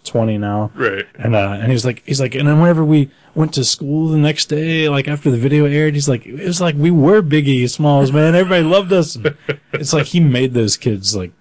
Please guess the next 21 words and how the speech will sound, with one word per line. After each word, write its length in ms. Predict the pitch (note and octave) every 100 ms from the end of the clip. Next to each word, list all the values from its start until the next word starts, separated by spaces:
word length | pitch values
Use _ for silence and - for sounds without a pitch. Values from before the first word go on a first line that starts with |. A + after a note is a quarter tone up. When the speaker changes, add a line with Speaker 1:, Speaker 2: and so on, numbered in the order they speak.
| -
Speaker 2:
Right. 300 | G#2+ G2+ F#2+
Speaker 1:
just 180 | -
so 240 | - A#2+ G#2
fucking 300 | - G#2+ F#2
happy, 480 | F2+ G2 - G2 G2
and 100 | F#2
Speaker 2:
Right. 320 | G#2 G2+ G2+
Speaker 1:
it 120 | D#3
was 120 | D3+ A2+
just 280 | G2 F2+
neat. 400 | F2 G2+ G2 - - - -
It 40 |
was 120 | A2+ G#2+
just 140 | G2+
really 220 | G#2 F#2+
neat. 240 | F#2+ F#2+ - _ _ _
And 80 | C#3
then 80 | B2+
that 180 | A#2+
Bjork 320 | A2 G#2+ A2 -
video. 440 | A2+ A2+ A#2 A#2